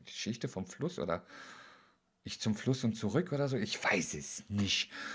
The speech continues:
Aber cool gemacht. Also wirklich, die Umsetzung ist echt cool gemacht. Äh, die Bücher kenn ich überhaupt nicht. Äh, bin ich auch zu jung, äh, zu, äh, zu jung für. Äh, aber so, der Film war schon echt cool gemacht. So, dann hab ich geguckt,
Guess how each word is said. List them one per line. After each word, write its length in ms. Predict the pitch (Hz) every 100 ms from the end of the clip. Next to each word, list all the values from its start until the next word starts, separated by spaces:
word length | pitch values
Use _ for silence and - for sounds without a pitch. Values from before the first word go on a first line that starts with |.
| -
Aber 340 | - 110 123 123
cool 100 | 131
gemacht. 380 | 120 110 110 -
Also 220 | 90 95
wirklich, 260 | 120 127 123
die 100 | 131
Umsetzung 420 | 143 160 139 127
ist 120 | 110
echt 260 | 110 123 -
cool 60 |
gemacht. 340 | 117 117 185 - - - - -
Äh, 120 | - 120
die 120 | 123
Bücher 260 | 170 143
kenn 220 | 117 127 120
ich 100 | 117
überhaupt 340 | 120 143 -
nicht. 280 | 180 180 -
Äh, 180 | 120 110 - - - - - - -
bin 140 | 92
ich 40 | 95
auch 120 | 95
zu 120 | 98
jung, 240 | 101 127 127 -
äh, 260 | 107 98 - -
zu, 140 | - 82
äh, 300 | 64 71 95
zu 140 | -
jung 180 | 104 147
für. 280 | - 135 139 - - - - -
Äh, 60 | 113
aber 480 | 113 120 104 131
so, 140 | 123 170
der 120 | 160
Film 280 | 135 139 120
war 160 | 107
schon 280 | 113 120 120
echt 260 | 107 - -
cool 80 | 107
gemacht. 400 | 95 87 - - _ _ _ _ -
So, 520 | 95 98 120 139 123
dann 480 | 104 92 131 202 240
hab 100 | 233
ich 100 | 220
geguckt, 460 | 214 214 208 -